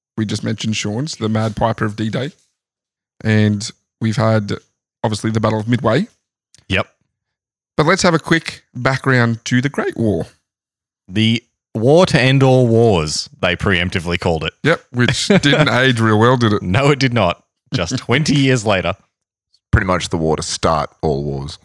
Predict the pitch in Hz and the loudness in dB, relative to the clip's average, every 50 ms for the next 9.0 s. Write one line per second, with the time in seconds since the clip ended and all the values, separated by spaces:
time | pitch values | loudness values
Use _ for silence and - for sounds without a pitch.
0 | - - 90 - - 127 151 175 185 180 170 170 156 - - _ - - - - | -10 -8 -8 -6 -2 2 2 4 4 4 4 2 0 -4 -10 _ -20 -10 -6 -4
1 | 302 370 381 370 339 - - 392 453 427 160 143 156 147 135 104 90 87 82 110 | -2 0 0 -2 -2 -2 0 2 2 2 4 2 4 4 4 4 2 2 0 0
2 | 101 127 - 117 - - 143 143 135 123 101 - - _ _ _ _ _ _ _ | -2 -2 -2 -2 -2 0 2 2 2 2 0 -2 -10 _ _ _ _ _ _ _
3 | _ _ _ _ _ _ - - 120 117 - 143 123 110 127 117 113 98 101 101 | _ _ _ _ _ _ -6 -4 -2 2 2 2 2 4 2 2 2 2 2 2
4 | 104 98 95 90 76 - 113 - 165 165 - 151 107 120 120 120 - 120 98 92 | 2 2 2 0 2 0 0 2 0 0 0 0 0 0 0 0 0 0 0 2
5 | 98 113 131 135 135 127 123 110 110 101 95 87 - - 73 65 - - 107 110 | 2 4 4 4 4 4 4 2 2 2 2 0 -2 -4 -6 -8 -8 -6 -2 0
6 | 107 104 104 107 107 107 95 82 107 101 90 - - - _ - 95 87 - 82 | 0 0 0 0 2 2 2 2 0 -2 -4 -6 -10 -14 _ -12 -10 -4 -4 -4
7 | 69 - - 60 80 80 76 71 76 - - - - _ _ _ _ _ _ _ | -4 -4 -8 -6 -4 -4 -4 -4 -6 -8 -14 -20 -20 _ _ _ _ _ _ _
8 | _ _ _ _ - - 190 180 185 180 - 208 214 196 196 190 185 175 190 | _ _ _ _ -4 -2 0 0 2 2 2 0 2 2 0 0 0 -4 -8